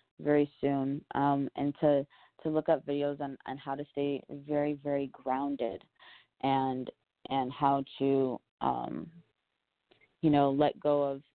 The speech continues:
grief and guilt, expand yourself, and, you know, don't worry about, you know, not having enough,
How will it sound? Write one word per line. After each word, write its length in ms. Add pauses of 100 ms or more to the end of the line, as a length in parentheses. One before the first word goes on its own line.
(160)
grief 340 (160)
and 200
guilt, 280 (160)
expand 640
yourself, 500 (640)
and, 380
you 80
know, 340
don't 220
worry 320
about, 420 (1400)
you 120
know, 360 (180)
not 360
having 440
enough, 300